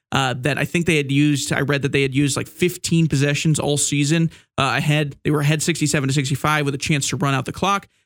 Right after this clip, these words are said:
Virginia senior Kihei Clark was trapped in the corner. Rather than call a timeout, he tried a desperation heave down the floor, but the pass was easily intercepted by Garrett Hine, who quickly got the ball to Pugs. Uh, yeah, Pugs, and he w-, it, it was the, the three-pointer he made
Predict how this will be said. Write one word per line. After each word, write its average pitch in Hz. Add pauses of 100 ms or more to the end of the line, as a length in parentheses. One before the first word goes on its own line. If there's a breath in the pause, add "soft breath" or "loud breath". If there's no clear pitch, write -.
(120)
Virginia 165
senior 156 (240)
Kihei 185
Clark 160 (160)
was 143
trapped 180
in 196
the 202
corner. 139
Rather 147
than 143
call 135
a 131
timeout, 185
he 160
tried 147
a 143
desperation 160
heave 185
down 180
the 175
floor, 151 (260 soft breath)
but -
the 131
pass 147
was 139
easily 170
intercepted 160
by 131
Garrett 147
Hine, 156 (320 loud breath)
who 147
quickly 156
got 139
the 135
ball 135
to -
Pugs. 151 (260 soft breath)
Uh, 123 (640)
yeah, 143
Pugs, 180
and 151
he 160
w-, 147
it, 127
it 135
was 127
the, 127
the -
three-pointer 135 (160)
he 147
made 131